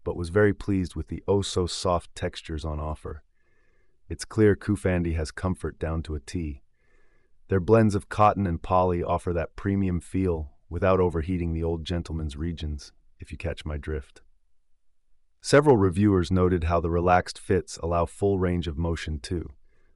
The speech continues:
No strangulation happening here. Another thing that came up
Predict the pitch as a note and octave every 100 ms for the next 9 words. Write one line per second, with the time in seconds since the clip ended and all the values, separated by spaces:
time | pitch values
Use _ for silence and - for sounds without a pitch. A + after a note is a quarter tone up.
0 | _ F2 G2 G#2 - G2+ F#2+ F2+ F#2+ -
1 | D#2 D2 D2 D2 C#2+ C#2 D2+ C#2 - _
2 | _ _ _ _ _ _ F2 A2 B2 -
3 | G2 F2+ E2 G2 F#2 F2+ F2